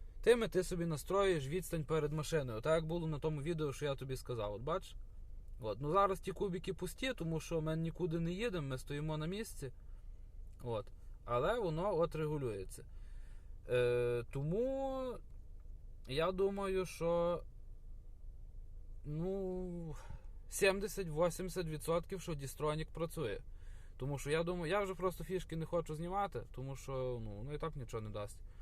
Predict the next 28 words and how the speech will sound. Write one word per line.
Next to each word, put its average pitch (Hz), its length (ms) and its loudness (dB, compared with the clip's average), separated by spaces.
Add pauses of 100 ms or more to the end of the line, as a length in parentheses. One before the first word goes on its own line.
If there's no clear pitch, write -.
(440)
Просто 139 300 -4
не 123 100 -4
хочу 127 400 -4 (280)
лишній 120 320 -4
раз. 98 260 -2
Але 170 280 2 (400)
раніше, 156 600 2
коли 160 260 2
ти 160 120 2
от 151 160 4
нажимав 147 520 0
на 135 120 0
оті 131 240 -2
от 135 180 0 (400)
кнопки, 190 420 2 (420)
е, 120 140 2
реакції 151 600 2
не 143 120 -2
було 135 420 -2 (200)
ніякої. 113 540 -2 (2250)
Тобто 120 280 -4
воно 139 240 -2
не 139 160 -2
працювало 107 640 -4
нічого. 82 380 -10 (920)
От. 107 340 -2 (220)
Так 143 200 -4
що 156 340 0